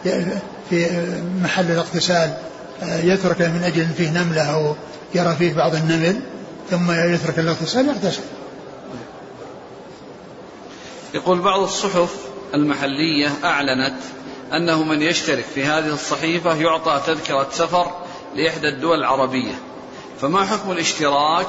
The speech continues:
Speaker 2: من أجل هذه التذكرة؟
Speaker 1: أبد، لا يشترك، لا يشترك من أجل هذا، وإنما إذا احتاج إليها يقتنيها، وإذا ما احتاج إليها يتركها.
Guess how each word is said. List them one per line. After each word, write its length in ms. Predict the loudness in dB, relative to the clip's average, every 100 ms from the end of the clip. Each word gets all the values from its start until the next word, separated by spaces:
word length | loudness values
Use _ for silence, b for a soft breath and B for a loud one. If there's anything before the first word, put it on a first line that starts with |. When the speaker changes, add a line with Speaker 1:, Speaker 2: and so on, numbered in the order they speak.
| -2 0
Speaker 2:
من 140 | 0
أجل 360 | 2 0 0 0
هذه 320 | 0 0 0
التذكرة؟ 640 | 0 0 0 -2 -2 2
Speaker 1:
أبد، 200 | 2 4
لا 120 | 4
يشترك، 380 | 4 2 -2 -2 -8 -12 -14 -16 -16 -16 -16 -16 -16 -10 2
لا 160 | 4
يشترك 360 | 4 2 0 0
من 100 | -2
أجل 220 | -2 0
هذا، 300 | 0 -2 -6 -12 -14 -16 -16 -16 -16 -18 -14 -4
وإنما 540 | 0 2 2 2 4
إذا 100 | 2
احتاج 340 | 2 2 2 2
إليها 600 | 2 2 2 2 0 -2 -8 -14 -14 -14 -8
يقتنيها، 800 | -6 -6 -2 0 0 2 2 0 -2 -10 -14 -14 -16 -16 -4 4
وإذا 340 | 4 4 2
ما 60 | 0
احتاج 280 | 2 2
إليها 400 | 4 2 4 2
يتركها. 480 | 2 0 2 0 -2